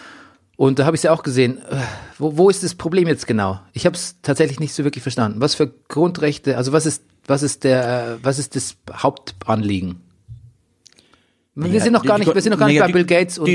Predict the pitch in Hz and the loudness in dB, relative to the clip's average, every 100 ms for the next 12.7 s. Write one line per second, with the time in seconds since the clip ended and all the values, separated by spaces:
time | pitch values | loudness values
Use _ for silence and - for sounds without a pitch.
0 | 147 143 135 131 127 127 143 120 113 104 | 2 0 0 -4 -4 -2 0 -2 -4 -2
1 | 120 98 98 107 110 110 92 98 104 101 | -2 -4 -8 -2 2 2 0 -6 -8 -4
2 | 123 117 131 131 - 127 123 120 110 107 | -2 -2 -4 -6 0 0 2 2 0 0
3 | 104 117 127 135 - - 127 - - _ | -4 -2 -2 -2 -4 -2 -2 -2 -14 _
4 | 82 104 120 - 127 127 98 87 117 127 | -6 -2 -2 -2 0 0 0 -6 -2 0
5 | 127 143 - 147 151 139 - - - _ | 0 -4 -2 2 2 2 -2 -16 -20 _
6 | _ _ _ _ _ - - - - - | _ _ _ _ _ -20 -18 -20 -20 -20
7 | 58 82 87 104 110 95 92 - - _ | -10 -6 -4 -4 -6 -8 -10 -12 -16 _
8 | _ _ _ _ _ _ 127 135 135 156 | _ _ _ _ _ _ -2 0 2 2
9 | 139 120 117 120 113 117 - _ - 135 | 2 0 2 0 -2 -4 -8 _ 0 0
10 | 127 143 - - 185 190 185 175 160 185 | 2 -4 -6 -6 0 0 2 2 2 2
11 | 185 226 - _ _ _ _ 104 107 - | 0 -6 -8 _ _ _ _ -14 -10 -6
12 | 180 - - 107 - 110 | -8 -8 -8 -8 -8 -10